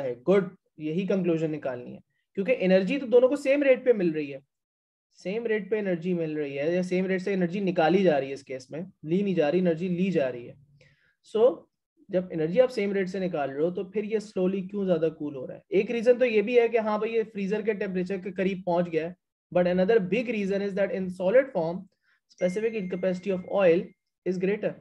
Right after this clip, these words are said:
therefore it will cool much slower। और जब उसको heat भी करेंगे तो ये ज्यादा slowly heat up करेगा, तो यही बात हमने यहाँ mention करनी है।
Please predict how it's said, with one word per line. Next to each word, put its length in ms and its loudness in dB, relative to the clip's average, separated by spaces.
therefore 340 -2
it 140 -6
will 120 0
cool 340 0
much 200 -2
slower। 380 -2
और 100 -2
जब 80 0
उसको 180 -2
heat 340 0
भी 140 2
करेंगे 440 4
तो 140 -8
ये 220 -4
ज्यादा 280 2
slowly 380 -2
heat 200 -2
up 160 -6
करेगा, 300 -14
तो 80 -14
यही 260 -4
बात 220 0
हमने 160 -8
यहाँ 100 -4
mention 380 -16
करनी 200 -20
है। 60 -20